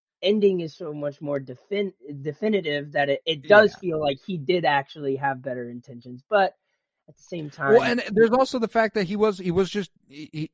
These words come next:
Speaker 2: like, in, in the show, Chrissy's just a younger character,
Speaker 1: Yeah,
Speaker 2: too. Like,
Speaker 1: yeah,
Speaker 2: he,
Speaker 1: he,
Speaker 2: he, he
Speaker 1: he's got,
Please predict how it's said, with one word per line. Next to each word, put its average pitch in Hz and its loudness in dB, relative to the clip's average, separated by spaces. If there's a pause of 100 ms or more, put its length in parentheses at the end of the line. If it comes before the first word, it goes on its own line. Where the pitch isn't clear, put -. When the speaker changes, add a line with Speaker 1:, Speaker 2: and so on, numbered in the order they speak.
Speaker 2:
like, 135 -4
in, 156 -4
in 160 -2
the 143 -4
show, 165 0
Chrissy's 156 -6
just 151 -8
a 139 -4
younger 123 -4
character, 107 -8
Speaker 1:
Yeah, 180 0
Speaker 2:
too. 95 -8
Like, 117 -6
Speaker 1:
yeah, 147 -4
Speaker 2:
he, 143 -8
Speaker 1:
he, - -
Speaker 2:
he, 165 -6
he 175 -10
Speaker 1:
he's 202 -2
got, 220 0